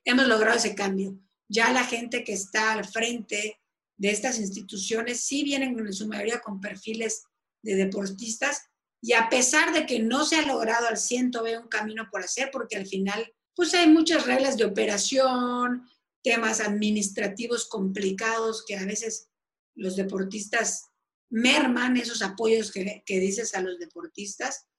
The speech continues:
Eh, sin embargo, creo que, que el estar ahí como agente de cambio y as-, tratar de hacer las cosas diferentes y no, y no frustrarte. A veces es un poco frustrante querer hacer algo, pero todo el sistema no te lo permite.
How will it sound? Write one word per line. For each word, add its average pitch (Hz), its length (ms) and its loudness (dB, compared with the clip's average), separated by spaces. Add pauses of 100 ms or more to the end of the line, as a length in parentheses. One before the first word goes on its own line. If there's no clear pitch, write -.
(120)
Eh, 214 260 0
sin 233 220 0
embargo, 254 840 2
creo 240 380 0
que, 208 480 -4 (160)
que 196 480 -2
el 202 80 -6
estar 196 340 0
ahí 269 540 4
como 220 240 -4
agente 247 340 -2
de 233 140 -4
cambio 240 580 -4 (240)
y 240 80 -2
as-, 220 180 0
tratar 247 400 2
de 285 60 2
hacer 247 240 0
las 254 160 0
cosas 247 380 -8
diferentes 220 800 -6 (220)
y 233 120 2
no, 269 400 4 (140)
y 240 100 2
no 254 100 4
frustrarte. 247 600 2
A 202 60 4
veces 226 160 0
es 233 100 -2
un 247 100 0
poco 247 220 -2
frustrante 208 760 -4
querer 202 300 -2
hacer 214 280 -4
algo, 214 520 -2 (260)
pero 190 580 0
todo 233 160 2
el 226 80 4
sistema 202 500 -2
no 196 180 -2
te 220 120 -2
lo 190 140 -6
permite. 180 640 -10